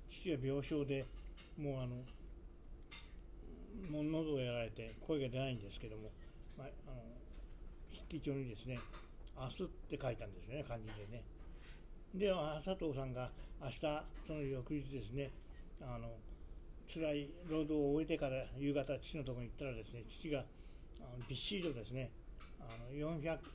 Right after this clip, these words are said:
ノート十枚ぐらいのですね、なんかね、まあ、四百字ぐらいな、あの、遺言をですね、書いたんですよね。で、それがここにありますとですね、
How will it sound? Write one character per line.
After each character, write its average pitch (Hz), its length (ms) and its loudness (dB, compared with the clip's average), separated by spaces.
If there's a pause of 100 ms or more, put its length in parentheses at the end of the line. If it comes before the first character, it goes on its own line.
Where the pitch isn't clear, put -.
(120)
ノ 147 160 2
ー 175 60 0
ト 139 180 0
十 139 160 4
枚 165 200 4
ぐ 156 80 4
ら 135 80 4
い 120 60 0
の 104 120 -6
で 104 60 -6
す - 80 -8
ね、 123 140 -2 (540)
な 143 80 -8
ん - 20 -8
か 110 80 -8
ね、 123 140 -4
ま 127 140 -2
あ、 - 20 6
四 160 220 6
百 143 200 4
字 131 160 0
ぐ 131 60 2
ら 120 120 2
い 110 60 -2
な、 107 80 -2
あ - 20 -2 (1500)
の、 139 60 6
遺 143 180 8
言 139 200 4
を 123 60 0
で 104 80 -6
す 107 80 -6
ね、 131 140 -2 (340)
書 135 100 0
い 131 40 0
た 127 120 -2
ん 107 60 -4
で 104 120 -6
す - 120 -8
よ 107 80 -6
ね。 120 120 -4 (720)
で、 175 420 0
そ 180 60 0
れ 190 60 2
が 165 60 0
こ - 80 -4
こ 190 100 6
に 175 100 4
あ 160 60 4
り 156 60 0
ま 156 140 0
す 131 60 -4
と 147 80 0
で 123 140 -2
す 101 80 -6
ね、 131 120 -2